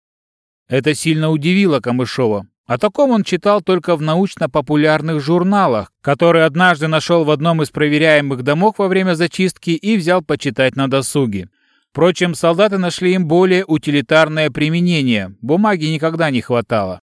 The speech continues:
А то, что это именно автопереводчик, а не диктофон или ещё что-то в этом роде, он убедился, когда с такой же заминкой пришёл ответ женщины. "Врачи".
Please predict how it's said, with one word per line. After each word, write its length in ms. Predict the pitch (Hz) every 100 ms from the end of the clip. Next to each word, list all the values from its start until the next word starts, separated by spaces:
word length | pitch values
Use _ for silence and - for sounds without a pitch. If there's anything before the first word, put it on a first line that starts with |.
| _ _ -
А 120 | 131
то, 180 | 117 220
что 280 | - 202 208
это 400 | - 208 214 -
именно 480 | 160 180 196 190 180 -
автопереводчик, 1120 | 160 - 165 143 160 170 175 240 - 120 -
а 140 | - 127
не 140 | 151
диктофон 600 | 147 147 160 147 160 147
или 140 | 135 135
ещё 400 | 139 - 156 127
что-то 320 | 151 131 135
в 60 |
этом 260 | 139 135 151
роде, 380 | 202 220 123 101 _ -
он 220 | 190 240
убедился, 840 | 208 170 147 180 247 214 123 107
когда 320 | - 143 208
с 60 | -
такой 380 | 170 - 196 185
же 160 | 156
заминкой 540 | 131 143 175 220 190 175
пришёл 460 | 151 143 - 160
ответ 320 | 139 127 143 -
женщины. 600 | - 139 123 - 107 95 101 _ _ _ _
"Врачи". 680 | 123 147 214 - - 139 90